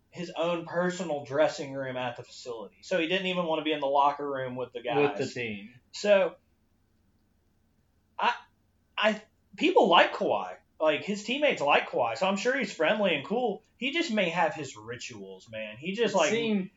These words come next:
Speaker 1: he may just want it to be quiet as crap in his dressing room beforehand and, like, just get in the zone. He, he's like a Kobe type to me mentality. Yes, there's some similarities. Obviously, I'm not saying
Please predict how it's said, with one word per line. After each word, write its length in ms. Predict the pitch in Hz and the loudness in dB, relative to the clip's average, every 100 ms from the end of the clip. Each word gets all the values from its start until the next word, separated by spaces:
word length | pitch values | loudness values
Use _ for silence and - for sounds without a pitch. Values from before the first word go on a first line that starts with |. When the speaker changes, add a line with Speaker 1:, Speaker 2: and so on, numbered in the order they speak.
| _ - | _ -6
Speaker 1:
he 120 | 262 | 2
may 220 | 269 262 | 4 4
just 160 | 233 170 | 2 2
want 280 | 175 135 | 2 2
it 140 | 151 151 | -2 -4
to 40 | |
be 180 | 135 120 | -8 -12
quiet 680 | - - 151 151 147 143 135 - 127 | -14 -2 4 6 6 2 -2 -8 -14
as 140 | 117 | -14
crap 540 | - - 139 113 98 113 | -12 -6 -2 -2 -4 -6
in 80 | 123 | -6
his 200 | 131 117 | -6 -8
dressing 340 | 139 123 127 123 | -2 -2 -4 -10
room 200 | 113 110 | -12 -12
beforehand 760 | - 123 113 120 113 113 117 _ 127 | -6 -6 -4 -6 -8 -12 -18 _ -12
and, 120 | 135 | -6
like, 200 | 131 123 | -4 -4
just 180 | 127 120 | -10 -8
get 160 | 135 135 | -8 -8
in 60 | |
the 80 | 127 | -8
zone. 520 | 127 135 131 131 127 - _ _ _ _ _ | -4 -4 -4 -6 -8 -16 _ _ _ _ _
He, 280 | - 196 208 | -10 -8 -6
he's 160 | 190 214 | -4 2
like 160 | 240 240 | 2 2
a 180 | - | -6
Kobe 380 | - 202 226 262 | 2 4 4 0
type 360 | 208 220 202 185 | 2 4 4 0
to 100 | 185 | -6
me 160 | 175 160 | -4 -4
mentality. 840 | 147 135 147 139 160 180 208 214 _ _ _ _ _ _ _ _ | -6 -4 0 0 0 -2 -6 -12 _ _ _ _ _ _ _ _
Yes, 440 | 143 160 185 202 - | 0 4 4 2 0
there's 220 | 170 160 | -2 -2
some 140 | 147 | -6
similarities. 500 | 135 156 147 143 135 | -6 0 2 2 0
Obviously, 380 | 143 151 139 160 | 0 0 0 -4
I'm 100 | 139 | -2
not 240 | 139 131 - | -2 -4 -4
saying 260 | 143 120 | -6 -6